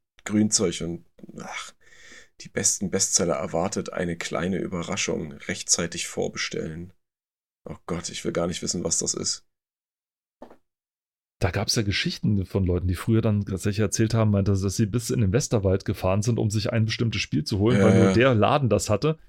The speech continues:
Speaker 2: Also, was
Speaker 1: Ja,
Speaker 2: du
Speaker 1: weil's
Speaker 2: heute,
Speaker 1: vielleicht
Speaker 2: wo du
Speaker 1: sogar noch
Speaker 2: heute de-
Speaker 1: Import war, ne? Und dann
Speaker 2: Wahrscheinlich das auch noch, ne? So, weil's ganz neu war und alles. Also, wenn du dir mal die Spiele, die, die, die Preise durchguckst, das haut mich halt immer so ein bisschen um, ne?
Speaker 1: Ja,
Speaker 2: Also,
Speaker 1: ja.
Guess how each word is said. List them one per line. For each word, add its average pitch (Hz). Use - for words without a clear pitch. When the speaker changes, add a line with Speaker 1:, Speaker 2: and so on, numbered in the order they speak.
Speaker 2:
Also, 107
was 113
Speaker 1:
Ja, 101
Speaker 2:
du 135
Speaker 1:
weil's 123
Speaker 2:
heute, -
Speaker 1:
vielleicht 107
Speaker 2:
wo 127
du 123
Speaker 1:
sogar 123
noch 135
Speaker 2:
heute 139
de- 151
Speaker 1:
Import 107
war, 87
ne? 107
Und 92
dann 87
Speaker 2:
Wahrscheinlich 123
das 180
auch 123
noch, 101
ne? 135
So, 113
weil's 107
ganz 117
neu 120
war 101
und 98
alles. 98
Also, 110
wenn 120
du 135
dir 131
mal 120
die 113
Spiele, 135
die, 117
die, 113
die 110
Preise 131
durchguckst, -
das 120
haut 117
mich 110
halt 123
immer 127
so 117
ein 113
bisschen 113
um, 120
ne? 95
Speaker 1:
Ja, 98
Speaker 2:
Also, 98
Speaker 1:
ja. 104